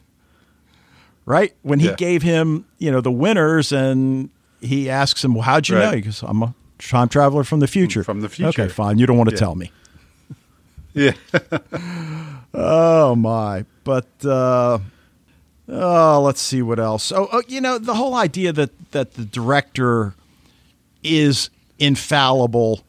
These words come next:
Speaker 1: or not, right, i-, i-, is something that, that keeps coming up, and they, they've made use of the fact that why, why did the director send a consciousness into Marcy's body, the body of a, uh,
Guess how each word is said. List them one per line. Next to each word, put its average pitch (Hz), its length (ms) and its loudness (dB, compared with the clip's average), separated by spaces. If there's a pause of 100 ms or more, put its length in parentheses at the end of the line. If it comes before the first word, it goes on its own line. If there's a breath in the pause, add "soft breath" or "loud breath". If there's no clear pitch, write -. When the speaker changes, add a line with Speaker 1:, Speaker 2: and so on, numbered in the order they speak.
Speaker 1:
or 254 260 2
not, 190 400 2 (140)
right, 160 280 -8
i-, 170 40 -8
i-, 165 40 -8
is 175 520 -4
something 147 460 0
that, 127 260 0
that 131 140 -2 (280)
keeps - 360 -6
coming 127 400 2
up, 113 260 -2
and 123 160 0
they, 123 300 0 (800 loud breath)
they've 170 400 -6
made 165 320 0
use 165 260 0
of 135 160 0
the 127 80 -4
fact 127 340 -2
that 127 120 -2
why, 131 260 0
why 135 240 2
did 147 140 2
the 135 100 2
director 127 520 -2 (360 soft breath)
send 143 300 2
a 123 60 -2
consciousness 131 880 -2
into 127 580 0 (220 soft breath)
Marcy's 127 540 0
body, 85 580 -10 (120)
the 107 440 -4 (120)
body 123 380 2
of 117 220 -4
a, 107 240 -4 (520 soft breath)
uh, 104 140 -8